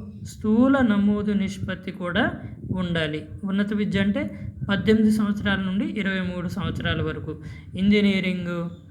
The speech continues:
తర్వాత డిగ్రీ, అవన్నమాట. నెక్స్ట్ సెకండరీ విద్యాభ్యాసం పూర్తి చేసిన దివ్యాంగ బాలలకు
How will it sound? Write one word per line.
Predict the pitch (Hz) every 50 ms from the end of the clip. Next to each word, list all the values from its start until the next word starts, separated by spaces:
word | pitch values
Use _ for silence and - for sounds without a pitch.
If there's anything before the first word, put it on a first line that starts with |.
| - - - - - -
తర్వాత | 170 165 170 175 175 170 165 -
డిగ్రీ, | 175 170 165 165 185 180 170 175 185 170 175 170 170 175 - - - - - - - - - - - - -
అవన్నమాట. | 196 196 185 175 165 156 151 147 147 139 131 - - - - - - - - - - - -
నెక్స్ట్ | 208 208 220 220 220 - 254 220 196 196 214 214 - - - - -
సెకండరీ | - - 202 208 247 247 262 269 269 285 285 277 277 254
విద్యాభ్యాసం | 202 220 208 170 170 220 233 226 220 196 190 208 214 214 214 214 208 202
పూర్తి | 202 202 202 196 208 - - - 190
చేసిన | 196 190 190 - - 190 185
దివ్యాంగ | 180 185 185 170 175 202 220 226 226 226 226
బాలలకు | 208 175 185 180 175 180 180 170 175 170 - 220 302 320